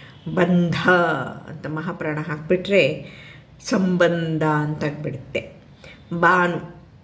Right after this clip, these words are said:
ಅಲ್ಪಪ್ರಾಣ ಬಾನು ಅಂದರೆ ಆಕಾಶ ಅಂತ ಆಗುತ್ತೆ. ಮಹಾಪ್ರಾಣ ಬಾ ಹಾಕ್ಬಿಟ್ಟು ಭಾನು ಅಂದರೆ ಸೂರ್ಯ ಅಂತ ಆಗುತ್ತೆ. ಅಷ್ಟೊಂದು ವ್ಯತ್ಯಾಸ ಬಂದ್ಬಿಡುತ್ತೆ ಕೆಲವು ಬಾರಿ. ಆದರೆ ಎಲ್ಲ ಕಡೆ ಹಾಗೆ ಆಗುತ್ತೆ ಅಂತ ತಿಳ್ಕೊಳ್ಳೋದು ಬೇಡ.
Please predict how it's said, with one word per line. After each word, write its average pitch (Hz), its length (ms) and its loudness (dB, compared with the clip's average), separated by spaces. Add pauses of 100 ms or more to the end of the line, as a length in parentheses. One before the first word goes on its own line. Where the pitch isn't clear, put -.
(320)
ಅಲ್ಪಪ್ರಾಣ 208 520 0
ಬಾನು 160 520 2
ಅಂದರೆ 160 340 -4
ಆಕಾಶ 185 560 0
ಅಂತ 151 200 -8
ಆಗುತ್ತೆ. 135 260 -6
ಮಹಾಪ್ರಾಣ 165 640 -2
ಬಾ 160 160 -4
ಹಾಕ್ಬಿಟ್ಟು 151 580 -4
ಭಾನು 180 680 4
ಅಂದರೆ 156 280 -6
ಸೂರ್ಯ 214 480 0
ಅಂತ 160 220 -4
ಆಗುತ್ತೆ. 139 240 -8 (380)
ಅಷ್ಟೊಂದು 202 520 0
ವ್ಯತ್ಯಾಸ 156 440 2
ಬಂದ್ಬಿಡುತ್ತೆ 139 800 -4 (640)
ಕೆಲವು 285 280 6
ಬಾರಿ. 175 340 0
ಆದರೆ 240 300 2
ಎಲ್ಲ 196 220 2 (120)
ಕಡೆ 240 120 2
ಹಾಗೆ 196 300 -2
ಆಗುತ್ತೆ 185 360 -2
ಅಂತ 165 140 -6
ತಿಳ್ಕೊಳ್ಳೋದು 151 480 -2
ಬೇಡ. 139 180 -2